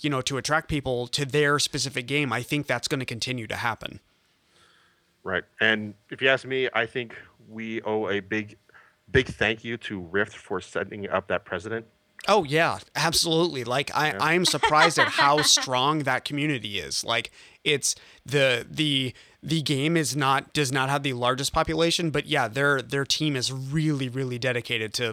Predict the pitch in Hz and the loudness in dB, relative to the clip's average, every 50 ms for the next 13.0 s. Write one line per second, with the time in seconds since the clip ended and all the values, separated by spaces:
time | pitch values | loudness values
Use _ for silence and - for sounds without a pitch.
0 | - 120 117 117 110 120 131 117 135 139 135 135 131 - 131 123 120 - 123 120 | -2 -2 -4 -4 -4 -6 -8 -4 -2 -2 0 -2 -2 0 0 0 0 0 -4 -6
1 | 107 110 95 101 101 95 - - 123 - - 90 - - - _ _ _ _ _ | -4 -2 -4 -4 -4 -8 -12 -12 -12 -12 -10 -10 -12 -12 -12 _ _ _ _ _
2 | _ 208 208 196 190 180 170 165 160 - - _ _ _ _ - 185 185 175 165 | _ -8 -4 -4 -2 -2 -2 -4 -6 -10 -16 _ _ _ _ -18 -14 -10 -8 -6
3 | 165 160 151 147 107 98 - - 220 220 220 214 - 220 208 196 185 190 196 196 | -4 -4 -2 0 0 -2 -2 -4 -4 -4 -4 -4 -4 -8 -6 -4 -4 -2 -2 -4
4 | 185 175 165 170 175 180 180 175 170 165 165 165 160 160 - 175 160 156 151 151 | -4 -4 -4 -2 0 0 2 2 0 -2 -2 -2 -4 -4 -4 -6 -4 -4 -4 -6
5 | 151 165 170 165 - - - 160 147 151 - _ _ _ _ _ _ _ _ _ | -6 -6 -8 -8 -8 -12 -14 -14 -14 -14 -16 _ _ _ _ _ _ _ _ _
6 | _ - 95 - - _ _ _ _ - 104 101 98 - - - - - - - | _ -20 -20 -20 -20 _ _ _ _ 0 2 2 2 2 -4 -14 -14 -14 -16 -6
7 | - - 123 123 131 127 - 127 110 - 107 120 120 110 110 92 - - - - | 0 2 2 4 2 0 2 0 0 2 2 2 0 0 -4 -12 -16 -18 -16 -10
8 | - 110 104 - 101 - - 175 - - 120 104 - 123 110 107 - 117 107 107 | -10 -10 -10 -10 -8 -2 -2 -2 -2 -2 -10 -4 0 0 0 0 0 -2 -6 -4
9 | 101 104 92 95 107 117 117 101 101 104 117 - 104 110 110 107 107 113 107 104 | -2 -2 0 0 2 2 0 -2 -4 -8 -8 -6 -2 -2 -2 -2 -2 -4 -6 -6
10 | - 104 98 - - 95 85 92 95 107 107 110 - 107 101 98 98 101 104 104 | -8 -12 -12 -6 -2 0 0 0 -2 -4 -6 -6 -4 -4 -2 -2 0 0 -2 -2
11 | 101 - - - - - - - 95 98 104 107 104 120 135 123 90 - - _ | -2 -6 -12 -18 -20 -10 -4 0 2 4 4 4 6 6 6 6 6 2 -4 _
12 | _ _ _ _ _ _ _ _ _ _ - - 110 104 - - - 113 87 73 | _ _ _ _ _ _ _ _ _ _ -4 -2 -2 -2 -2 -2 -4 -4 -4 -4